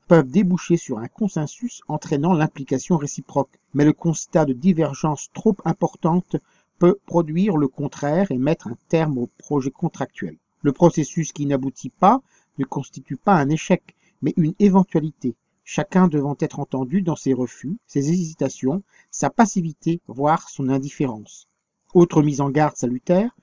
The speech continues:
tout n'est pas contractualisable. Toute cause qui est contractualisable ne l'est pas forcément librement et n'est pas également valable. Enfin, toute personne juridique n'est pas indifféremment apte à contractualiser. La meilleure illustration des effets pervers possibles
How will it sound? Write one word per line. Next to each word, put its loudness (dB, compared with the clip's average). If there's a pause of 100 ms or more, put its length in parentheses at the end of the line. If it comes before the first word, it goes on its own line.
(380)
tout 6
n'est 8
pas 4
contractualisable. -2 (440)
Toute -4
cause 8
qui -12
est -8
contractualisable 0
ne 2
l'est 4
pas 2
forcément 0
librement 0 (340)
et 0
n'est 2
pas 0
également 4
valable. -2 (380)
Enfin, 0 (320)
toute -8
personne 0
juridique -2 (320)
n'est 2
pas 2
indifféremment 2
apte -4
à -6
contractualiser. -4 (460)
La -6
meilleure 4
illustration 2
des 0
effets -2
pervers 0
possibles -2